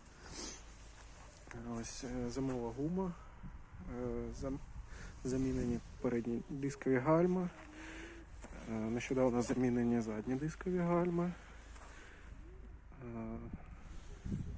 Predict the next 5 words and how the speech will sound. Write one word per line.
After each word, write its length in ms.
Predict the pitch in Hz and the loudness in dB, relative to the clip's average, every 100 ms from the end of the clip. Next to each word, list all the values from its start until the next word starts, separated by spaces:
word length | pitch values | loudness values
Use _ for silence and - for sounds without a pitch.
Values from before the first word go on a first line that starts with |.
| - - - - - - - - - - - - - - - - - - - | -6 -4 -4 -2 -2 -2 -4 -6 -4 -4 -4 -4 -4 -6 -6 -4 -4 -4 -2
ну, 160 | - 185 - - - - - | 2 2 0 -2 -2 0 2
бокс 580 | 143 151 - - - - - - - | 6 8 8 4 0 -2 -6 -6 4
та 200 | 127 117 | 8 8
рейлінги — 600 | 117 120 113 110 110 110 113 - - - | 10 8 8 6 4 2 0 -4 -4 -4
це 320 | - 113 101 | -2 2 2